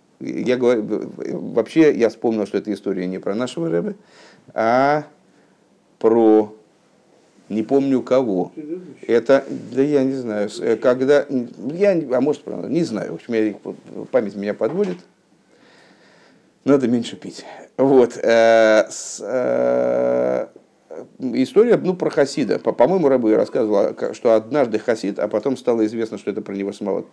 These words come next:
Speaker 1: Так мне помнится. Э, Хасид шел, там, я не знаю, только не помню, э, где этот патруль был. И с-, шел ночью, там, с Фарбренгена, предположим. Э, а, и там патруль ему кричит, там, с-, э, "Стой, кто идет?"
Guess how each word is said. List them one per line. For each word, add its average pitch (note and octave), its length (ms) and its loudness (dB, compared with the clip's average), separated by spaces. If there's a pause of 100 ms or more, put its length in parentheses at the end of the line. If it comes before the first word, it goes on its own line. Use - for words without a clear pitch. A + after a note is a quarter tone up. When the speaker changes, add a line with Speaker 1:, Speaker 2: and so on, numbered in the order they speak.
(120)
Speaker 1:
Так - 180 -2
мне G#2 80 -6
помнится. - 380 -12 (920)
Э, G#2+ 840 8 (280)
Хасид A3 440 -2
шел, F3+ 260 2
там, B2 160 0
я B2+ 180 0
не B2+ 80 -2
знаю, B2+ 300 0
только B2+ 240 -2
не B2+ 100 2
помню, C#3 360 0 (120)
э, A2 340 2 (140)
где A#2 340 2
этот G#2 220 -2
патруль A2 400 -2
был. F#2+ 420 -4
И - 320 -10
с-, - 160 -20 (560)
шел A3 360 2
ночью, D#3 400 -2
там, G#2+ 160 -4
с - 20 -14
Фарбренгена, A2 560 -4
предположим. G#2 520 -8 (600)
Э, G#2 800 2
а, A2 480 4
и F3 200 4
там D#3 280 6
патруль C#3 400 2
ему G#2 180 0
кричит, G2+ 460 -6
там, G#2 320 -4
с-, - 220 -20
э, G2+ 420 -8
"Стой, - 380 4
кто E3 260 2
идет?" B2+ 300 2